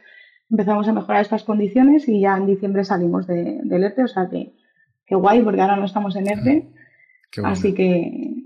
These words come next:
Speaker 1: así que bueno, eso significa que, que va tirando para adelante la cosa.
Speaker 2: Me alegro, me alegro un montón de esto de que, de que se haya salido del,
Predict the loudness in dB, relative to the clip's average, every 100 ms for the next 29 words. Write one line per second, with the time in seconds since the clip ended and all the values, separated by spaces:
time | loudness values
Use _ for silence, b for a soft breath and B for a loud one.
0 | -10 -6 -4 -2 -2 -2 -4 -6 -6 -4
1 | -2 -2 -2 -2 -2 -2 -2 -2 -4 -2
2 | -4 -4 -6 -8 -10 -12 _ _ _ _
3 | _ _ _ b b b b -8 -4 -2
4 | -4 -4 0 2 2 2 0 0 0 -2
5 | -4 -4 -6 -8 -8 -10 -10 -10 -8 -8
6 | -8 -6 -6 -6 -6 -8 -10 -14